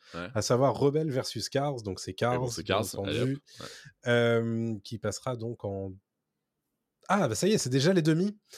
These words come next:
Speaker 1: Ouais.
Speaker 2: Euh, donc, demi, Cars versus Toy Story deux, et là,
Speaker 1: Bah là, tu peux, tu peux utiliser ton veto si t'as envie, mais pour moi, c'est Toy Story deux.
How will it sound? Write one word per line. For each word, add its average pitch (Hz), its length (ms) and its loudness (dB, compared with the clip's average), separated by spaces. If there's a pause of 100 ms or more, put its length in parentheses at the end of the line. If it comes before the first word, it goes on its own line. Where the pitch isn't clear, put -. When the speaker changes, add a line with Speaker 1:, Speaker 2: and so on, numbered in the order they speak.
(100)
Speaker 1:
Ouais. 104 160 -6
Speaker 2:
Euh, 120 640 2
donc, 131 260 -4
demi, 208 400 0
Cars 226 280 2
versus 170 380 -4
Toy 139 160 0
Story 123 300 -2
deux, 135 280 2
et 113 60 0
là, 107 480 -6 (1300)
Speaker 1:
Bah 110 80 4
là, 190 80 2
tu - 100 -14
peux, 113 160 2
tu 104 140 -6
peux 117 240 4
utiliser 113 240 0
ton 117 140 0
veto 123 180 2
si 135 140 -4
t'as 135 80 2
envie, 165 140 4
mais 120 120 2
pour 113 120 4
moi, 127 100 4
c'est 117 100 -2
Toy 104 140 0
Story 107 240 2
deux. 135 120 -4